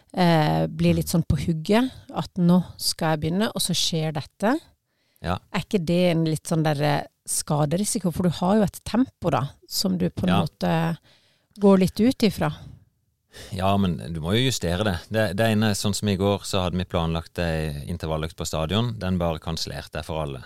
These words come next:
Speaker 2: og anbefalte de å springe på tredemølle i stedet for, hvis de er der. Og hvis
Speaker 1: Mm.
Speaker 2: ikke, så er det bare en rolig joggetur.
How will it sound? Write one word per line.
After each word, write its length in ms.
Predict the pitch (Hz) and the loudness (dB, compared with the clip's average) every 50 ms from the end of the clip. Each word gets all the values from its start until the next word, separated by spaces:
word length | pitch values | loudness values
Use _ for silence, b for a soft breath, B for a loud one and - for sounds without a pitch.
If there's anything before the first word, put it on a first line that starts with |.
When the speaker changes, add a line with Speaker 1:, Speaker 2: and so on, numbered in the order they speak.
| - _ - | -18 _ -16
Speaker 2:
og 160 | - 78 78 | -12 -10 -8
anbefalte 520 | 78 76 76 - 90 - 80 76 - - - | -6 -6 -8 -8 -8 -8 -10 -10 -10 -12 -10
de 60 | 82 78 | -10 -10
å 60 | 73 | -10
springe 360 | - - 73 73 73 69 71 | -10 -10 -10 -8 -8 -8 -10
på 140 | - - - | -12 -14 -14
tredemølle 440 | - - 76 71 65 67 69 65 69 | -10 -8 -8 -6 -6 -8 -10 -10 -10
i 20 | |
stedet 280 | 71 - - 73 73 71 | -10 -10 -10 -10 -10 -8
for, 140 | - 92 101 101 | -8 -8 -8 -8
hvis 160 | 85 80 - | -8 -10 -10
de 80 | - - | -10 -8
er 40 | 73 | -6
der. 200 | 82 92 113 117 - _ _ _ _ | -4 -4 -4 -6 -10 _ _ _ _
Og 100 | - 82 80 | -10 -10 -8
hvis 120 | 76 208 | -8 -8
Speaker 1:
Mm. 120 | 196 82 | -8 -10
Speaker 2:
ikke, 140 | - - 87 - | -10 -10 -8 -6
så 80 | - | -4
er 40 | 95 | -4
det 80 | 87 73 | -4 -4
bare 160 | 73 76 73 | -4 -6 -6
en 100 | 73 73 - | -6 -8 -10
rolig 300 | - 71 69 67 69 71 | -10 -10 -8 -8 -8 -8
joggetur. 420 | 69 69 65 - - 78 85 87 | -8 -10 -10 -10 -8 -8 -8 -8